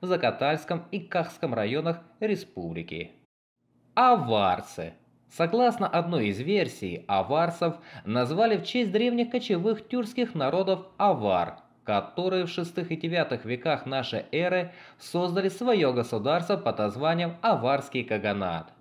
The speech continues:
Самое интересное это то, что в переводе с тюркского "авар", "аварала" переводится как "воинственный", "беспокойный". Таким образом, этноним аварцев имеет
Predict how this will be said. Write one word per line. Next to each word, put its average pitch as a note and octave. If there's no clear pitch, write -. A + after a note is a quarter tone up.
Самое G#3+
интересное D#3+
это B2
то, C3+
что -
в -
переводе D#3+
с A#2+
тюркского E3+
"авар", D#3
"аварала" A2
переводится C#3+
как G3+
"воинственный", G2+
"беспокойный". G2+
Таким C3+
образом, D3+
этноним E3+
аварцев D3
имеет F3+